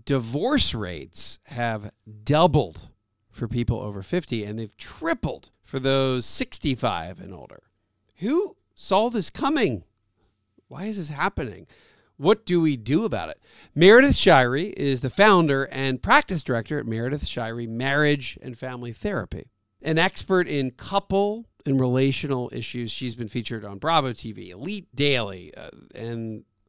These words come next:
Thought Catalog for her advice on addressing infidelity, recognizing emotional abuse, and facilitating more effective communication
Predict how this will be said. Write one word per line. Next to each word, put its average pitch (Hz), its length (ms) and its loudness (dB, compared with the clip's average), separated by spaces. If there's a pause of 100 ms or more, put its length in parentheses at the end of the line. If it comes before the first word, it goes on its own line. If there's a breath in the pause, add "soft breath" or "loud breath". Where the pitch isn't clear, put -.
Thought 196 340 2
Catalog 175 520 -2
for 120 340 -12
her 117 160 -8
advice 107 460 -10
on 104 240 -8
addressing 101 540 -12 (500 soft breath)
infidelity, 143 800 0
recognizing 101 540 -8
emotional 147 580 -4
abuse, 156 640 -2
and 120 480 -8
facilitating 123 1120 4 (380 soft breath)
more 127 160 -2
effective 180 560 0
communication 180 880 4